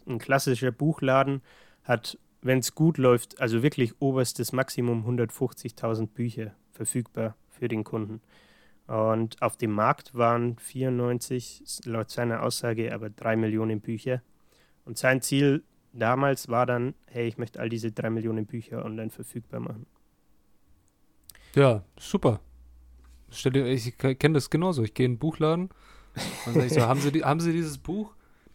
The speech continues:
Speaker 2: „Ja, nee.“ „Und okay, können Sie es mir bestellen?“ „Ja, bestellen Sie doch bei Amazon.“ „Ja, okay, dann kaufe ich halt nichts bei dir.“ <laughs> Also,
Speaker 1: Ist das echt
Speaker 2: das
Speaker 1: schon mal
Speaker 2: ist,
Speaker 1: passiert?
Speaker 2: ja, ja, das ist mir mal passiert.
Speaker 1: Echt
Speaker 2: Also,
Speaker 1: jetzt?
Speaker 2: ja.
Speaker 1: Wow.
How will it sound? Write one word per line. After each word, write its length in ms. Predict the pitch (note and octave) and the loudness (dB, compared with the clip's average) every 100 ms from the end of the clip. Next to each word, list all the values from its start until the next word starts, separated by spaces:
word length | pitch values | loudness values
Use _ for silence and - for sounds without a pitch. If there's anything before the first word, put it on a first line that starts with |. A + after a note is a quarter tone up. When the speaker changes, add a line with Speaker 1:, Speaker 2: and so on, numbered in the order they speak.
| - - - | -20 -12 -4
Speaker 2:
„Ja, 80 | |
nee.“ 300 | D3 D#3 C3+ G2 - - - - | 0 2 2 0 -10 -20 -20 -18
„Und 340 | B2 A#2+ A#2 A2 | -10 -8 -8 -8
okay, 320 | - C3 A2+ - - | 0 2 2 -2 -2
können 160 | - B2+ | 4 4
Sie 80 | B2 | 6
es 60 | |
mir 140 | B2+ B2 | 4 4
bestellen?“ 340 | A#2 C3+ C#3 | 4 2 2
„Ja, 80 | B2+ | 0
bestellen 300 | A#2 - B2+ | -2 -2 0
Sie 80 | A#2+ | 0
doch 100 | A2+ | -2
bei 140 | - | -2
Amazon.“ 440 | A#2+ A#2 - A2 G#2 | -2 -4 -6 -8 -6
„Ja, 160 | G#2 | -6
okay, 280 | A2+ - A2+ | -6 -2 0
dann 160 | A2 G#2 | 0 4
kaufe 200 | A#2+ A#2 | 4 4
ich 40 | |
halt 100 | A#2 | 2
nichts 160 | - - | 2 0
bei 140 | A2 | -4
dir.“ 240 | G#2+ G#2 G#2+ G#2+ | -4 -6 -6 -10
<laughs> 160 | - - | -8 -4
Also, 340 | B2+ - B2+ - - - - - - | -2 -2 -4 -4 -20 -18 -14 -4 0
Speaker 1:
Ist 120 | B2+ | 4
das 140 | B2 | 4
echt 140 | B2+ B2+ | 4 4
Speaker 2:
das 60 | |
Speaker 1:
schon 100 | G3+ | 6
mal 60 | G#3+ | 6
Speaker 2:
ist, 100 | G3 | 6
Speaker 1:
passiert? 340 | G3 - G3 | 4 4 8
Speaker 2:
ja, 80 | C#3+ | 12
ja, 220 | C#3+ A#2+ | 12 12
das 120 | B2 | 6
ist 120 | B2 B2 | 0 -2
mir 80 | |
mal 140 | A#2+ A#2 | -2 -2
passiert. 400 | A2+ - A#2 A2+ | -4 -2 0 2
Speaker 1:
Echt 120 | A#2 | 2
Speaker 2:
Also, 140 | A2 | 4
Speaker 1:
jetzt? 280 | D4+ - - - - _ - | 4 4 -4 -18 -20 _ -4
Speaker 2:
ja. 160 | B2 G#2+ | 4 6
Speaker 1:
Wow. 340 | A2 G#2+ G2+ | 8 6 4